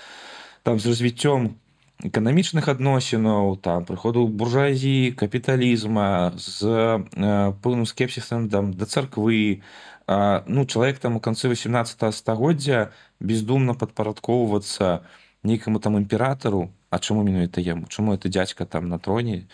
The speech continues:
ці цётка, да? Чаму я павінен жыццё класці за гэтага чалавека? Вось, іс-, ну, нараджаецца новая ідэя, ідэя нацыі,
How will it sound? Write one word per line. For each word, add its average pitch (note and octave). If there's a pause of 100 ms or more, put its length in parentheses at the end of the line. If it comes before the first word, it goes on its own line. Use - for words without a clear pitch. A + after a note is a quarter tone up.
(140)
ці -
цётка, -
да? F2 (180)
Чаму G#2
я F#2
павінен F#2
жыццё F2+
класці D#2+
за E2
гэтага D#2
чалавека? D#2 (540)
Вось, F#2
іс-, -
ну, G#2
нараджаецца A#2+
новая C3+
ідэя, E2+
ідэя A2+
нацыі, C#3+